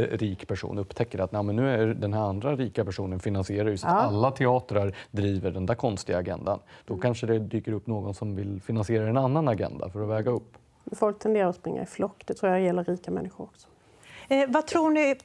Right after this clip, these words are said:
Speaker 3: eh, om den nya tekniken, hur den kan vara med och påverka? Nu går det ju till
Speaker 2: Mm.
Speaker 3: exempel en film, fortfarande på bio tror jag, eh, Den blomstertid nu kommer, som till stor del är ett Kickstarter-projekt.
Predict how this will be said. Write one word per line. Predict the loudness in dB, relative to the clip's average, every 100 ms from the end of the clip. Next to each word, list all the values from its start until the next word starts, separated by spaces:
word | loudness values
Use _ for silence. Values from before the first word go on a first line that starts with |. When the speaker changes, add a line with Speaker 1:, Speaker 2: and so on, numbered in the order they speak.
| _ -2
Speaker 3:
eh, | 2 4 2 0
om | 2 4
den | 4 4 4
nya | 4 4 2
tekniken, | 0 0 2 2 0 -4 -2
hur | -2
den | -2
kan | -2 -4
vara |
med | -2 -2
och | -4
påverka? | -2 -2 0 -4 -2 -4 -6 -4
Nu | 2 2 4
går | 4
det |
ju | 4
till | 4
Speaker 2:
Mm. | 4
Speaker 3:
exempel | 4 2 2 2
en | 2 0
film, | 0 0 0 -4 -6 -2 0 2 0 -2 -2
fortfarande | 0 2 2 2
på | 0
bio | 2 2 2
tror | 2 2
jag, | 2 2 0
eh, | 2
Den | 2 2
blomstertid | 2 2 0 0 2 2
nu | 0
kommer, | 2 4 4 2 0 -4
som | -4 -4 -2
till | 0
stor | 0 2
del | 4 4
är | 2
ett | 0
Kickstarter-projekt. | -4 -4 -4 0 2 2 -2 -2 0 -2 -4 -16 -18